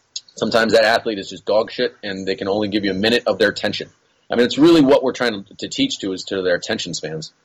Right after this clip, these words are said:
Uh, and, you know, I don't know about the athletes you have, but my athletes sometimes, majority of the time, it's very, very short. But we will chunk it up, and we will do it multiple times in a session, multiple times in a day,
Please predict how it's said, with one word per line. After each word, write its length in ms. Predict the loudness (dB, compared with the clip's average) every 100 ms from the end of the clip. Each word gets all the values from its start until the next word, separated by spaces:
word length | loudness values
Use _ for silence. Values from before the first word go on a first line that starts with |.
| _ _ _ _ 2
Uh, 540 | 4 6 6 6 4 0 -4
and, 340 | -4 -4 -10 _ _
you 100 | -4
know, 160 | -2 0
I 60 | 0
don't 100 | 2
know 60 |
about 180 | 4 4
the 120 | 4
athletes 420 | 4 2 -2 -4 4
you 140 | 6
have, 320 | 8 4 2 _
but 260 | 0 0 -6 -20
my 320 | -20 -4 0
athletes 540 | 0 -2 -8 -12 -18 -20 _
sometimes, 580 | -8 -8 -10 -10 -12 -10
majority 340 | 0 2 2
of 80 | 0
the 80 | -4
time, 120 | -4
it's 120 | -8
very, 260 | -4 -2 -2
very 160 | -4
short. 320 | -2 0 0 -2 _ _ _ _ 2
But 260 | 4 4
we 160 | -2 -2
will 140 | -2
chunk 300 | -4 -6 -6
it 80 | -2
up, 200 | -2 -2
and 140 | -10 -8
we 100 | -6
will 140 | -2
do 180 | 2 2
it 100 | 2
multiple 380 | -2 -2 -6 -8
times 280 | -8 -8 -10
in 80 |
a 40 | -6
session, 400 | -2 -2 -4 -6
multiple 320 | -6 -6 -14
times 300 | -12 -12 -12
in 100 | -14
a 40 |
day, 420 | -2 2 2 0